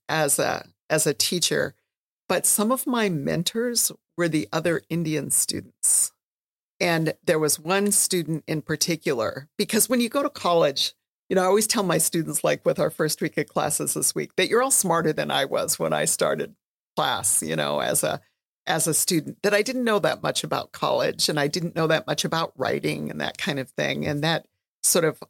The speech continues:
but I did find my liberation and freedom in college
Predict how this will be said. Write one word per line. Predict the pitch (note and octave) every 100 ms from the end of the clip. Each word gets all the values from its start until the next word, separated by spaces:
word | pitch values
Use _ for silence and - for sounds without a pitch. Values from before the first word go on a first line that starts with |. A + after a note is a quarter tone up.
| -
but | E3 F#3
I | F3
did | G3+ F3
find | - E3 D3+
my | C#3+ D3
liberation | D3 E3 D#3 C#3+ D3 D3+ D#3 D3
and | C3+ -
freedom | E3 D#3 - -
in | -
college | - - A#2+ - - -